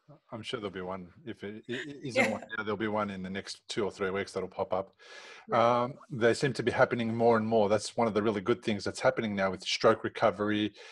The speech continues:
Speaker 1: stroke survival, um, uh, preventing stroke and finding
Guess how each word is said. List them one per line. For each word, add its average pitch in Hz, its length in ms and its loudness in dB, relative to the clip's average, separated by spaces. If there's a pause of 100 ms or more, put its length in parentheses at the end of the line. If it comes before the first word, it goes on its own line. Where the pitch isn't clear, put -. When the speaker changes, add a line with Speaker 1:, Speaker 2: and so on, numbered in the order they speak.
(180)
Speaker 1:
stroke 110 380 4
survival, 110 840 4
um, 98 420 -4 (480)
uh, 110 160 -6 (100)
preventing 117 500 -2
stroke 107 600 2
and 98 120 -8
finding 110 560 0